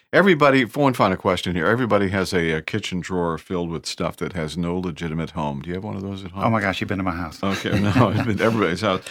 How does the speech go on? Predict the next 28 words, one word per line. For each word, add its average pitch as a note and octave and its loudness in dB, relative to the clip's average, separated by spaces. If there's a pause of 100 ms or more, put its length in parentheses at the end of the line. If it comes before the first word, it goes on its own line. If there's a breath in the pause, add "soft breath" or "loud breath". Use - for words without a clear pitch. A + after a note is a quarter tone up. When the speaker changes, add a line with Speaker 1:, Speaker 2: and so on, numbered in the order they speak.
Speaker 2:
I B2 2
call D3 6
it B2 2
the G#2 2
catch-all F#2 0
drawer. F2 -2
Speaker 1:
It's B2+ 2
a C3+ 0
catch-all D3 0
drawer, A2 4
and, G#2+ 2
and G#2 0
paperwork, C3 2
documents, A2 2
living G#2 2
under G#2+ 0
a F#2 0
box F#2 0
and F#2+ 0
a E2 -2
bed. E2+ 2
Yeah, E2+ -2
we G#2+ -2
got G#2 -4
some A2+ -6
of F#2+ 0
those F2 -2
too. - -8